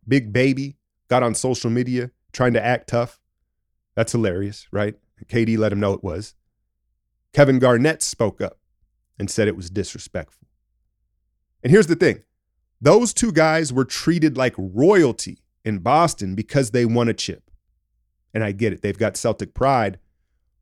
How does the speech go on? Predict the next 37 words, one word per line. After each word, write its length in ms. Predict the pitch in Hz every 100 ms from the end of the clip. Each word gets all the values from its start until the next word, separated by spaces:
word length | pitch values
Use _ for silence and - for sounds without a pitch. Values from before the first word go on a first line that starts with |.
| _ -
But 260 | 110 107 120
this 200 | 131 147
is 80 |
kind 200 | - 160
of 100 | 139
bigger 240 | 117 170 139
than 160 | 101 82
that, 160 | - -
right? 240 | 107 139 117
And 120 | 120
I 60 |
think 280 | 131 139 127
that 160 | 117 107
if 140 | -
they 200 | 104 139
had 140 | 156 117
stuck 280 | - 156 143
around 280 | 135 147
in 80 | 117
Boston 400 | 127 151 - 123
a 20 |
little 220 | 113 160 156
bit 100 | 151
longer 540 | 170 226 190 131 143 _ _ _ -
and 120 | 113
weren't 160 | 156 170
as 120 | 117
winning 280 | 160 190 185
as 100 | 147
much, 480 | 247 196 - - _ _ _ _
<laughs> 500 | - - _ _ _
they 100 | 101
might 180 | 123 139
have 220 | 135 123
a 20 | 107
different 400 | 131 120 104 92
view 420 | 143 123 101